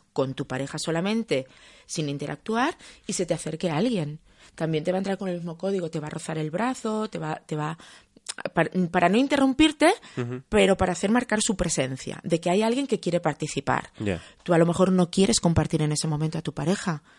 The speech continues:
Speaker 1: estás disfrutando de, de un momento muy íntimo con tu marido y no quieres, simplemente eres exhibicionista,
Speaker 2: Ujú.
Speaker 1: que te miren.
Speaker 2: Sí, sí, sí.
Speaker 1: También lo puedes marcar.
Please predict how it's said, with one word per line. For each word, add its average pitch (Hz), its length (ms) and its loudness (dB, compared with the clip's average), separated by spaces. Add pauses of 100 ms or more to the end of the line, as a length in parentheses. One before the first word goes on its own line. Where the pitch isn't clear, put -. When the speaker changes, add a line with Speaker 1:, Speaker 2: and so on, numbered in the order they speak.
(140)
Speaker 1:
estás 147 220 -4
disfrutando 156 680 0
de, 151 340 0 (380)
de 143 960 2
un 156 100 0
momento 156 460 0
muy 160 220 2
íntimo 160 260 0
con 156 160 -4
tu 170 80 -4
marido 196 480 4 (540)
y 208 160 6
no 202 160 2
quieres, - 320 0
simplemente 180 680 0
eres 165 640 4
exhibicionista, 165 800 0 (200)
Speaker 2:
Ujú. 131 240 -10
Speaker 1:
que 180 120 2
te 151 100 0
miren. 147 340 -2 (240)
Speaker 2:
Sí, 117 100 -2
sí, 110 140 -6
sí. 127 160 -6 (140)
Speaker 1:
También 151 280 2
lo 147 60 -4
puedes 147 240 -2
marcar. 143 400 -8